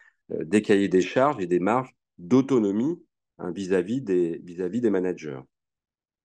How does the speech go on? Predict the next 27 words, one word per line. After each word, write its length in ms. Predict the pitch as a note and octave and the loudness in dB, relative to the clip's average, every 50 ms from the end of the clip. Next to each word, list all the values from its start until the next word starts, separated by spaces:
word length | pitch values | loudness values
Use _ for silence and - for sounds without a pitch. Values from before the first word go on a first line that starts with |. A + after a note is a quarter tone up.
| _ _ _ _ _ _ _ _ _ _ - | _ _ _ _ _ _ _ _ _ _ -4
Euh, 720 | E2 E2+ E2+ E2+ E2 E2 D#2+ D#2+ D#2 D#2 D2+ D2 D2 D#2 - - - | 0 2 4 4 4 4 4 2 2 2 0 0 0 -2 -4 -2 2
autre 300 | D3+ C#3 C#3 C#3 - C#3 | 2 2 2 4 2 4
résultat 420 | A#2 A#2+ A#2 G#2+ A#2 A2 - A#2+ | 4 4 2 2 -2 0 2 2
important, 540 | G#2+ G#2 G#2+ - G#2 - - - E3 G3+ A3+ | 2 2 2 0 -2 -2 0 -2 0 0 0
donc, 420 | G3+ D3 C3 D#3+ F3+ F3+ - - _ _ _ _ _ _ _ _ - | 0 0 0 0 -2 -4 -6 -20 _ _ _ _ _ _ _ _ -8
euh, 540 | E2+ F2 E2+ E2 E2 E2 E2 D#2+ D#2+ D#2+ | -6 -4 -2 -2 -2 -2 -2 -2 -4 -6
c'est 280 | D#2+ - - - G#2+ G2+ | -8 -10 -4 -2 -2 0
le, 420 | G2 F#2+ F2 F2 E2+ D2+ C2 - _ _ _ _ | 2 2 2 2 2 0 -2 -6 _ _ _ _
le 120 | - F2+ F2+ | -8 -8 -8
fait 340 | - - - A#2 A2+ G#2+ F2+ | -6 0 0 0 0 0 -2
de, 380 | E2+ F#2 F2+ F2 E2 - _ _ _ _ _ - | 0 2 2 2 0 -2 _ _ _ _ _ -12
euh, 260 | - - - - - | -12 -10 -10 -10 -12
dans, 340 | - D2+ E2+ E2+ E2 E2 D#2+ | -10 -6 -4 -4 -2 -2 -4
dans 200 | D#2 D2+ E2+ E2+ | -4 -2 -2 0
les 200 | F2 F2+ E2+ F2+ | 0 0 0 0
équipes 340 | G2 F#2+ - - A#2 - G2+ | -4 -6 -4 -8 -6 0 0
et 20 | |
au 80 | F#2 F2+ | 2 2
niveau 280 | F#2 F2 E2 F#2+ G2 | 2 0 0 0 0
de, 220 | E2+ D2 E2+ E2 D2+ | 0 0 -2 -2 -2
de 180 | C2 - F2 | -4 -4 -4
l'entreprise, 600 | F2 F2 F2+ F2+ - - G2 - - - E3+ E3+ | -2 0 -2 -2 -2 -4 -6 -4 -2 -2 -2 0
qu'elles 140 | - A2+ F#2+ | 0 -2 -2
soient 160 | - - G2+ | -2 -2 -4
grandes 200 | F2+ F#2 G2+ G#2 | -2 -2 -2 -2
ou 60 | G2 F#2 | -4 -6
petites, 560 | - F#2+ F#2 - - D3 F3 - - - | -8 -8 -8 -8 -10 -14 -14 -14 -18 -20